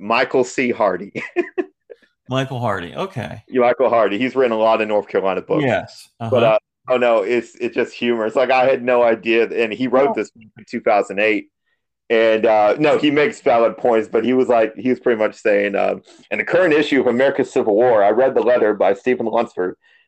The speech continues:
Speaker 1: about was the Eighteenth North Carolina cursed." <laughs> And, uh, and he kinda, like, uh,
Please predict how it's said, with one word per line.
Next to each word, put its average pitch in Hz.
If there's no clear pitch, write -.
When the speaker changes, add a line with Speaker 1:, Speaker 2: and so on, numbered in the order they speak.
Speaker 1:
about 110
was 117
the 113
Eighteenth 127
North 117
Carolina 110
cursed." -
<laughs> -
And, 120
uh, 113
and 131
he 147
kinda, 131
like, 113
uh, 101